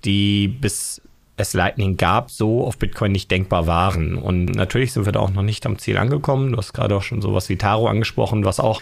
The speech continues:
vom Konzept her super spannend ist, aber eben auch noch nicht da ist. Und da muss man auch so ein bisschen immer diesen Blick drauf haben, was passiert gerade, was, was entwickelt sich da gerade. Und dann stellt man auch schnell fest, dass der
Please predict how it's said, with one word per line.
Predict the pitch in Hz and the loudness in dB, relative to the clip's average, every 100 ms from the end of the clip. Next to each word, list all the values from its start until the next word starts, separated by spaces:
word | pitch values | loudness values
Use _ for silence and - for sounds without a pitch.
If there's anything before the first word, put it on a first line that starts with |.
| - | -4
vom | 101 98 | -2 0
Konzept | 101 95 117 - | 0 0 -2 0
her | 104 98 - | 2 2 0
super | 123 113 104 | -2 -2 -2
spannend | - 101 104 | 0 0 0
ist, | 107 | 0
aber | 98 92 | 0 2
eben | 107 104 - | 2 0 -2
auch | 101 | 0
noch | - 104 - | 0 -2 -2
nicht | 95 101 | -2 0
da | 104 | 2
ist. | 143 170 - - | 2 0 -4 -2
Und | 117 113 113 104 - 127 - - | 0 2 2 0 -4 -10 -12 -4
da | 98 104 123 | 0 2 2
muss | 123 117 | 0 0
man | 101 | 0
auch | 107 - - 147 | 0 -4 -12 -4
so | 104 | -2
ein | |
bisschen | 110 - 110 | 0 0 0
immer | 104 | 2
diesen | 101 95 | 2 2
Blick | 92 139 | 0 0
drauf | 123 104 | -2 0
haben, | 110 113 104 | 0 2 2
was | 101 - | 0 -4
passiert | - - 160 - | -6 -4 -4 0
gerade, | 123 123 117 | 2 2 0
was, | 107 - - _ - | -2 -6 -12 _ -8
was | 110 95 | -4 -2
entwickelt | - 101 139 139 | 0 0 0 0
sich | 117 | -2
da | - | -2
gerade. | 101 98 104 107 | 0 2 2 0
Und | 95 95 - | 0 -2 -4
dann | - 110 | -4 -4
stellt | 104 - 127 | -2 -2 0
man | 110 | 0
auch | 98 | 0
schnell | 110 | -2
fest, | 101 110 - 113 | 0 -2 -4 -6
dass | - | -2
der | 104 92 | 2 2